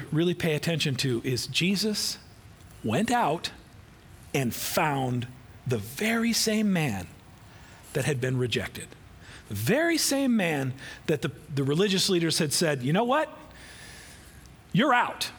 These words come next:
They insulted him. They called him a sinner.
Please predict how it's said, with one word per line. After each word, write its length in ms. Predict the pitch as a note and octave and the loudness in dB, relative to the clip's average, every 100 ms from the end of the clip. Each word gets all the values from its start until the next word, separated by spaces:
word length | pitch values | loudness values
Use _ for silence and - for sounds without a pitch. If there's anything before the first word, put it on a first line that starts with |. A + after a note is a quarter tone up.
| - - | -6 0
They 120 | E3+ | 2
insulted 640 | E3+ - - C#4 D#4 D#4+ | 2 2 2 2 2 0
him. 220 | D#4 E4+ - - - - - - - - - - - - - - | 0 -2 -8 -20 -20 -20 -20 -20 -20 -20 -20 -20 -20 -20 -20 -4
They 100 | D#3 | -2
called 280 | E3+ A#3 B3+ | 2 4 4
him 100 | G#3+ | 4
a 40 | F3+ | 2
sinner. 560 | - D#4+ D#4+ E4 E4 | 2 4 4 2 0